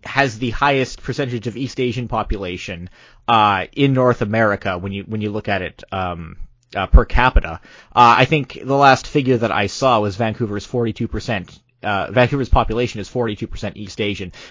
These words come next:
but that is just when you look at the city of Vancouver. Uh, that number is even higher when you count, uh, the entire Metro Vancouver area, including Richmond, uh, rather the city of Richmond, which is one of the suburbs of Vancouver, if you're not familiar with the geography around here.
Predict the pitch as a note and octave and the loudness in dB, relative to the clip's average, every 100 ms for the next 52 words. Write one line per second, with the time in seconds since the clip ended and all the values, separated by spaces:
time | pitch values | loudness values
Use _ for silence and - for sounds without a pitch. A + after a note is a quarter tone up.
0 | - B2 C#3 B2+ - A#2 A#2+ - A#2 G#2+ | -8 0 4 4 0 -6 -8 -8 -6 -4
1 | G#2+ G#2 G2+ - A#2 G2+ G2 F2+ F#2+ - | -4 -6 -4 -2 -2 -2 -4 -8 -10 -12
2 | - - A2 C3 D3+ C3+ B2 A2+ G#2 - | -14 -6 0 0 0 0 0 -2 -8 -4
3 | B2 G#2 E2 - _ _ - A#2+ A2+ G#2+ | -2 -2 -6 -14 _ _ -10 -6 -4 -4
4 | G2+ A2 G2+ E2 - G#2 G2 G#2+ G#2+ D#3 | -4 -6 -6 -10 -12 -10 -6 -6 0 2
5 | C#3 G#2 F#2+ G2+ F2+ - G2+ - G2+ F2 | 2 0 -6 -8 -10 -12 -14 -12 -12 -10
6 | F2+ D#2 F#2+ G#2 F#2 F2+ F2 - - - | -10 -12 -12 -12 -10 -10 -12 -12 -12 -10
7 | - D#2+ - _ _ _ _ F#2+ E2+ E2 | -12 -18 -20 _ _ _ _ -6 -4 -6
8 | - A2+ G#2+ A2 - A2+ G2 G2+ A2 - | -8 -6 -2 -4 -2 -4 -4 -6 -8 -10
9 | - - E2+ F#2 G2 F2+ E2+ A#2+ F#2+ F#2+ | -16 -16 -14 -10 -10 -10 -8 -6 -6 -8
10 | F#2 F2+ F#2 G2 F#2 - - G#2 F3+ E3 | -12 -12 -12 -12 -14 -14 -10 0 0 0
11 | D3+ C3+ B2 A2 G#2 G2+ F2+ F2+ F#2 F2 | -2 0 0 -2 -2 -2 -4 -6 -8 -8
12 | E2+ F2 E2 - | -10 -12 -14 -18